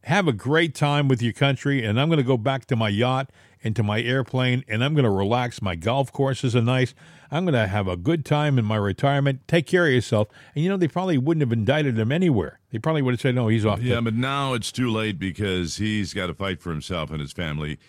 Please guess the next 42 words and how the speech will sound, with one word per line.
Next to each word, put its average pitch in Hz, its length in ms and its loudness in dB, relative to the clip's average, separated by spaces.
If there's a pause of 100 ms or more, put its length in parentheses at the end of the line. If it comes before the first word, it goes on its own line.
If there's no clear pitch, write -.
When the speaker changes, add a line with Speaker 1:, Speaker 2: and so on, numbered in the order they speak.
(240)
Speaker 2:
Because 107 380 -4
even 127 220 -2
if 107 100 -6
he 110 100 -2
backed 104 440 -6
away 107 420 -4
right 107 340 -8
now, 127 360 -6 (880)
they 80 240 -6
would 78 160 -6
still 95 240 -6
go 90 200 -4
after 76 300 -8
him. 76 80 -6
Speaker 1:
I 151 180 2
think 135 180 0
he 110 120 -4
could, 92 160 -4
Speaker 2:
And 110 200 0
Speaker 1:
I 107 40 2
really 151 320 2
think 160 200 -2
he 131 100 0
could 95 180 -10
cut 117 180 0
a 110 60 0
deal. 90 360 -4 (1040)
Speaker 2:
Uh, 104 800 -4 (300)
I, 135 180 -4 (140)
I, 131 140 -2
Speaker 1:
If 143 100 2
he 220 120 4
Speaker 2:
would 117 100 2
Speaker 1:
promised 196 420 2
Speaker 2:
you, 160 80 -2 (1120)
would 120 320 -4
you, 185 360 -2
okay, 131 380 -2
if 95 120 -4
you 160 140 0
were 151 140 0
him, 87 480 -2